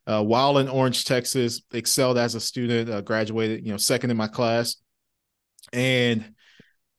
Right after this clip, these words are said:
anything that I say that you wanna dive into, we can absolutely do that. So some of this stuff will sound a little crazy. I received a scholarship to play football at Texas A and M at a position I'd never played before,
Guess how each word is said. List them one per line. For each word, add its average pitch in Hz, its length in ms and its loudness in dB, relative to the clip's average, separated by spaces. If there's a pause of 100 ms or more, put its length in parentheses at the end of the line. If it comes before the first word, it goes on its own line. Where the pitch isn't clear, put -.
(320)
anything 180 340 4
that 170 180 6
I 147 40 2
say 147 180 4
that 139 160 0
you 147 60 0
wanna 135 160 0
dive 127 240 2
into, 123 220 -6
we 120 80 -4
can 127 100 -6
absolutely 120 540 -4
do 120 180 0
that. 104 220 -2
So 113 100 -6
some 127 180 -2
of 131 60 0
this 120 100 0
stuff 127 240 -2
will 123 80 -6
sound 127 300 0
a 117 40 -2
little 113 200 -2
crazy. 104 500 -2 (500)
I 120 100 0
received 147 380 2
a 147 60 0
scholarship 127 640 -2
to 117 140 -8
play 131 320 0
football 120 400 0
at 107 80 -4
Texas 120 380 -2
A 131 60 0
and 131 120 0
M 104 340 -2
at 113 160 -2
a 110 40 -2
position 127 420 2
I'd 104 140 -2
never 123 260 2
played 131 300 4
before, 98 480 -8